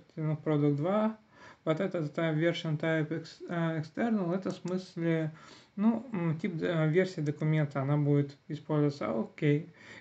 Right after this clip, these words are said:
перетекёт. Что ж, мы видим, произошла вставка. И теперь давайте посмотрим, как изменился маппинг. Маппинг изменился, потому что здесь source, м, абсолютно другой.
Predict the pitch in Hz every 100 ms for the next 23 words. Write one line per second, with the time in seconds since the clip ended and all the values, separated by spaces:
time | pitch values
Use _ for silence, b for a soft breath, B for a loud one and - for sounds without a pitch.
0 | B 165 156 160 - 156 147 - _ B
1 | B _ - - 147 139 165 190 202 185
2 | 165 160 160 160 170 165 - 233 - 190
3 | - - _ _ 190 208 208 202 190 147
4 | 190 165 165 180 - - 175 170 156 160
5 | - 151 156 160 156 156 156 147 147 156
6 | 214 226 220 202 185 190 190 165 156 151
7 | 165 190 - 170 170 B B B B -
8 | 160 151 180 175 - - - - 175 175
9 | 170 147 151 147 - - _ _ _ -
10 | 170 151 147 151 - 156 151 151 151 143
11 | 151 143 160 156 147